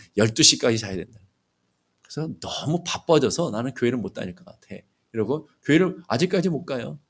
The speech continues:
여러분, 교-, 교회를 다니면요, 바빠야 돼요. 다른 사람 부담, 부지런해야 되고요. 새벽부터 일어나서 여러분 가정을 잘 돌보셔야 되고요. 그리고 남편도 아내도, 어, 자식들도 잘 돌보셔야 되고요.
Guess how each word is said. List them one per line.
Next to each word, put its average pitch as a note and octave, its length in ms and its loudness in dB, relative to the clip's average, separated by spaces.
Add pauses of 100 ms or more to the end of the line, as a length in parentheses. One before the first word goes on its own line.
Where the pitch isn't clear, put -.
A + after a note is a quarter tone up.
(760)
여러분, A2 260 -2
교-, A2+ 220 0
교회를 G#2 280 4
다니면요, F#2+ 540 -4 (280)
바빠야 B2 540 -6
돼요. F#2 360 -10
다른 B2+ 200 2
사람 A#2+ 280 -4
부담, - 240 -10
부지런해야 B2+ 600 0
되고요. G#2+ 260 -6 (260)
새벽부터 F#3 540 0
일어나서 C3 600 -2 (200)
여러분 A#2 260 6
가정을 G#2+ 380 2
잘 - 420 4
돌보셔야 D3 540 4
되고요. C3 440 -2 (200)
그리고 C#3 160 4
남편도 D3 520 4
아내도, D3+ 380 6 (200)
어, B2+ 140 6
자식들도 D3+ 520 0
잘 - 340 8
돌보셔야 E3 560 8
되고요. A#2+ 440 -4